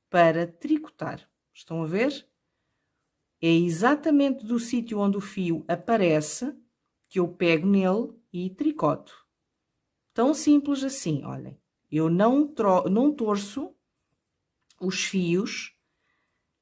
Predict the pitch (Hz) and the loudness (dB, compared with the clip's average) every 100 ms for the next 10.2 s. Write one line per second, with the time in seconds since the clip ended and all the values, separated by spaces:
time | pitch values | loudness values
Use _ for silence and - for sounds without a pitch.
0 | _ 175 196 175 180 185 240 214 220 240 | _ 2 2 4 4 2 0 -4 -4 -4
1 | - 233 160 139 127 - - - _ _ | -6 0 2 0 -8 -14 -16 -18 _ _
2 | - 147 147 185 - 175 175 - 196 190 | -8 -4 -2 -2 -2 -2 -2 0 -2 -2
3 | 190 - 220 254 294 285 226 220 202 175 | -6 -4 -2 0 0 -2 -4 -2 0 0
4 | 165 - - - 165 151 151 - 220 - | -2 -8 -6 -2 2 2 0 -6 -6 -6
5 | _ _ _ _ _ 208 202 285 302 330 | _ _ _ _ _ -8 -2 0 2 0
6 | 269 226 196 202 190 185 185 175 160 151 | 2 2 2 0 0 2 4 4 4 2
7 | 151 _ 254 277 202 170 151 147 - - | -2 _ -2 0 2 2 2 0 -2 -4
8 | 202 202 202 220 339 - _ _ _ _ | 0 2 2 -2 -6 -10 _ _ _ _
9 | _ 170 180 202 190 254 - - 202 180 | _ -8 0 2 2 0 -4 -2 2 2
10 | 180 - | 0 -8